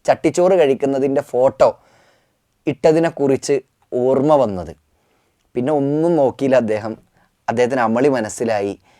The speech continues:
ഇടം വലം നോക്കാതെ ആള് അദ്ദേഹത്തിൻ്റെ പോസ്റ്റ് പിൻവലിച്ചു. ആശാൻ മുസ്തഫ സാഹിബിൻ്റെ അവസ്ഥയും തദൈവ തന്നെ. മൂപ്പരും ഇതേപോലെ തന്നെ ഒരു വിഷയം പോസ്റ്റ് ചെയ്യും.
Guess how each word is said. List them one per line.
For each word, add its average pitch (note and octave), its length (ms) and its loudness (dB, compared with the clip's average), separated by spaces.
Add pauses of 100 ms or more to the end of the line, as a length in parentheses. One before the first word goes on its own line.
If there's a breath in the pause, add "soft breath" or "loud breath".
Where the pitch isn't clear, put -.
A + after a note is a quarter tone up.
(180)
ഇടം D3+ 360 2
വലം D3+ 280 6
നോക്കാതെ A#2 600 0 (200)
ആള് A#2 280 0 (140)
അദ്ദേഹത്തിൻ്റെ A2 380 -4
പോസ്റ്റ് A2+ 400 -4
പിൻവലിച്ചു. F#2 480 -10 (1000)
ആശാൻ D#3+ 360 2
മുസ്തഫ D#3 300 2
സാഹിബിൻ്റെ F3 480 4
അവസ്ഥയും C3+ 500 2 (260)
തദൈവ G#2+ 320 -2
തന്നെ. F2 300 -6 (640)
മൂപ്പരും G3+ 440 2 (140)
ഇതേപോലെ E3 580 4
തന്നെ E3 280 2 (120)
ഒരു C#3 120 0
വിഷയം C#3 400 0 (160)
പോസ്റ്റ് A#2+ 240 -4
ചെയ്യും. - 140 -10